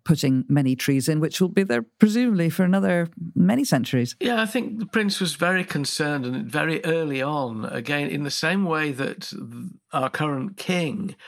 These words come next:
Speaker 2: uh, was ahead of his time in terms of the environment and conservation. So too was Prince Philip. I have a, a book here in, from the early nineteen seventies in which he and James Fisher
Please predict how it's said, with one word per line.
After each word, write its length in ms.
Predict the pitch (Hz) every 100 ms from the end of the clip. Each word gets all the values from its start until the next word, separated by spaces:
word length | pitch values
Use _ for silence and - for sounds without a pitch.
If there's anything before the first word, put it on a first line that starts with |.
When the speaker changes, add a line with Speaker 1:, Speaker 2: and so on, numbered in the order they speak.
| - - -
Speaker 2:
uh, 120 | 123
was 200 | 135 131
ahead 240 | 139 139 135
of 80 |
his 180 | 120 -
time 500 | - 127 113 113 117 -
in 180 | 120 110
terms 420 | - 117 117 110
of 340 | - 117 110
the 100 | -
environment 720 | 120 117 127 120 110 113 117 -
and 80 |
conservation. 640 | - 123 113 113 120 113 120 - - -
So 340 | - 233 254
too 320 | 220 - 220
was 140 | 190 196
Prince 400 | - 185 170 -
Philip. 540 | 226 196 107 - - - - - -
I 80 |
have 120 | 165 170
a, 100 | -
a 160 | 175
book 260 | 151 175 -
here 340 | 180 151 170
in, 300 | - 160 175
from 200 | 185 151
the 120 | 151 160
early 200 | 156 156
nineteen 420 | 156 156 165 156
seventies 680 | - 170 180 185 - - -
in 180 | - 139
which 400 | 139 151 - -
he 300 | 165 151 143
and 160 | 135 123
James 400 | 151 143 131 120
Fisher 600 | - 156 - 113 -